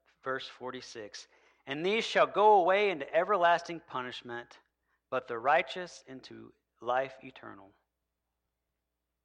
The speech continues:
Everlasting punishment. You've been punished. We've all been punished at some point in time for something that we did, but from our parents,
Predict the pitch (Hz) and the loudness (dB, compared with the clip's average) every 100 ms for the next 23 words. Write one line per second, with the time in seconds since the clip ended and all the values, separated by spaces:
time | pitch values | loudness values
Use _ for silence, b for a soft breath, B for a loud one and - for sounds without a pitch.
0 | _ _ _ 139 151 180 147 143 139 151 | _ _ _ -2 2 4 4 4 0 -8
1 | 139 127 _ _ - 110 92 - 95 - | -10 -12 _ _ -10 -10 -10 -18 -20 -20
2 | _ _ _ _ _ _ _ _ - 170 | _ _ _ _ _ _ _ _ -14 -10
3 | 156 117 - 113 120 - 180 127 143 110 | -6 -8 -6 -10 -10 -10 -4 -2 -2 -4
4 | - 135 135 - 139 143 110 104 98 101 | -8 -10 -10 -10 -10 -10 -14 -14 -14 -12
5 | 123 147 _ _ _ _ _ _ _ _ | -12 -14 _ _ _ _ _ _ _ _
6 | - 120 143 131 131 131 120 117 147 151 | -16 -10 -10 -8 -10 -10 -12 -6 -4 -4
7 | 117 123 - 139 127 110 139 143 147 - | -4 -6 -6 -6 -6 -6 -10 -12 -12 -16
8 | - | -20